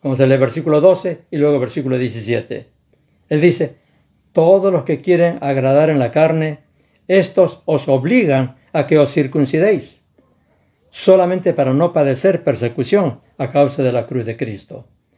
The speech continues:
Versículo diecisiete. "De aquí en adelante, nadie me cause molestias, porque yo traigo en mi cuerpo las marcas del Señor Jesús".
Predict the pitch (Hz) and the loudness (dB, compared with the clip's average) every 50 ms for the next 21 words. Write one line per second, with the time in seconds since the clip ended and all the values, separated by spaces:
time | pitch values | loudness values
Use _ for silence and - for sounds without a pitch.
0 | _ _ _ - 147 123 110 - 156 139 135 143 139 131 135 120 127 131 127 - | _ _ _ -4 -2 -2 -2 -2 -2 -2 2 2 2 2 2 0 -2 -2 0 2
1 | 185 170 - - - - _ _ _ _ _ _ _ _ _ 165 135 127 117 - | 2 0 0 -4 -16 -20 _ _ _ _ _ _ _ _ _ 0 0 0 2 2
2 | 170 170 165 160 151 143 139 147 160 160 156 147 175 160 151 - _ _ _ _ | 0 0 2 4 4 4 4 4 2 2 0 0 -2 -4 -6 -6 _ _ _ _
3 | _ _ _ _ - 147 139 139 151 160 160 165 160 143 131 127 131 143 147 139 | _ _ _ _ -6 -2 0 2 2 2 2 2 2 0 0 0 2 2 0 0
4 | 143 147 127 123 123 131 139 135 135 - 147 131 131 - - _ _ _ _ _ | 0 0 -2 0 0 0 0 -2 -2 -4 -4 -4 -4 -8 -14 _ _ _ _ _
5 | _ - 139 120 - 143 131 135 135 135 - 147 143 139 135 135 123 120 113 117 | _ -6 -4 -2 0 2 2 2 2 2 2 2 4 4 2 -2 -2 -4 -4 -4
6 | 147 139 131 131 - 131 123 113 - _ _ _ _ - 139 123 113 113 127 131 | -2 -2 -2 -2 -4 -8 -8 -8 -10 _ _ _ _ -8 -6 -6 -2 0 0 0
7 | 127 127 - - 120 113 - - _ _ _ _ - 147 123 - - 123 113 117 | 0 -2 -2 -4 -6 -6 -6 -12 _ _ _ _ -6 -6 -6 -4 -6 -6 -4 -4
8 | 117 117 113 - _ - 135 123 - - 110 95 - - - - _ _ | -4 -4 -6 -8 _ -8 -8 -8 -8 -8 -12 -12 -14 -16 -20 -20 _ _